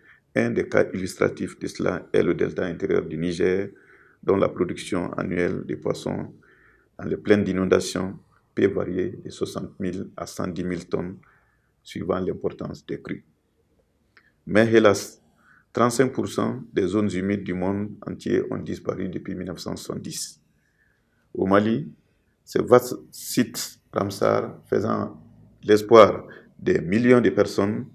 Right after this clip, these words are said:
et d'autres formes de vie, se trouvent de nos jours soumis à une rude épreuve menaçant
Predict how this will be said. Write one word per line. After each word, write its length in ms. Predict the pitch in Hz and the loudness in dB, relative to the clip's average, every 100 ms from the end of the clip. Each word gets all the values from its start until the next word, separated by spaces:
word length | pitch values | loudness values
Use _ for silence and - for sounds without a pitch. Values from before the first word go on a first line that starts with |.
| - _ - - | -20 _ -2 8
et 320 | 117 120 120 - | 8 8 2 0
d'autres 300 | 117 120 104 | 2 4 2
formes 280 | - 110 104 | 2 4 4
de 100 | 87 | 0
vie, 260 | 90 101 - - - - | 0 -4 -6 -16 -20 -6
se 120 | 92 | -4
trouvent 380 | - 104 110 90 | -2 0 0 2
de 80 | |
nos 160 | 92 90 | 2 2
jours 260 | 92 98 98 | 0 -2 -4
soumis 460 | - 95 95 98 - | -4 -2 0 -2 -4
à 80 | - | -4
une 160 | 92 101 | -2 0
rude 200 | 101 95 - | 0 -2 -2
épreuve 540 | 98 98 101 101 101 - - | -2 4 6 6 4 -6 -2
menaçant 520 | 101 98 - 98 | 0 0 0 -2